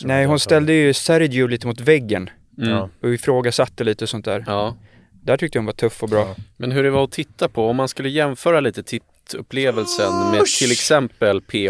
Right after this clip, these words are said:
Speaker 2: H,
Speaker 1: Ja.
Speaker 2: då skulle jag ändå kunna, eh,
Speaker 1: Ja, men
Speaker 2: li-, likna
Speaker 1: ja.
Speaker 2: P H lite som typ, eh, ett, ett slagsmål. Du vet, så här, en fight kan ju vara kul att kolla
Speaker 1: Ja.
Speaker 2: på, och den kan ju vara rolig, och den kan ju vara hemsk,
Speaker 1: Mm.
Speaker 2: och den kan ju vara obehaglig och allt det här. Det är lite P H.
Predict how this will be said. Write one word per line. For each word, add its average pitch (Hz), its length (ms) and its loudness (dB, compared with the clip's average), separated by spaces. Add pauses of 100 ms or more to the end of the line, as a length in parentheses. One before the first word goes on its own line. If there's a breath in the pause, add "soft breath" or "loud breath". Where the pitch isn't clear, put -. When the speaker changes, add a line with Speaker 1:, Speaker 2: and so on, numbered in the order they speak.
Speaker 2:
H, 98 240 0 (500 soft breath)
Speaker 1:
Ja. 113 280 -2
Speaker 2:
då 131 60 -2
skulle 143 300 2
jag 127 60 6
ändå 117 140 2
kunna, 107 580 4 (300)
eh, 120 100 0
Speaker 1:
Ja, 101 480 6
men - 160 0
Speaker 2:
li-, 123 220 6
likna 131 320 2
Speaker 1:
ja. 120 120 0
Speaker 2:
P 127 140 4
H 131 140 2
lite 110 260 0
som 104 180 -6
typ, - 260 -6
eh, 101 60 2
ett, 98 400 0
ett - 160 -14
slagsmål. - 840 -4 (140)
Du 117 100 -8
vet, 104 200 -2
så - 80 -2
här, 107 80 4
en 110 80 -2
fight 165 400 4
kan 123 140 -2
ju 104 60 -2
vara 101 100 0
kul 98 340 -2 (100)
att 92 80 -6
kolla 123 260 4
Speaker 1:
Ja. 123 80 2
Speaker 2:
på, 95 120 2
och 101 60 2
den 107 120 0
kan 107 160 -4
ju 98 60 -2
vara 101 160 4
rolig, 113 600 0
och 113 60 0
den 104 140 0
kan 107 180 -4
ju 101 60 -2
vara 98 160 2
hemsk, 120 420 -2
Speaker 1:
Mm. 110 200 -2
Speaker 2:
och 110 80 0
den 101 120 -4
kan 104 120 -6
ju 101 60 -4
vara 107 120 -2
obehaglig 107 720 0
och 110 140 0
allt 101 160 -2
det 92 60 -4
här. 101 100 -4
Det 131 100 2
är 123 40 2
lite 113 200 -4 (220)
P 110 140 -2
H. 110 220 0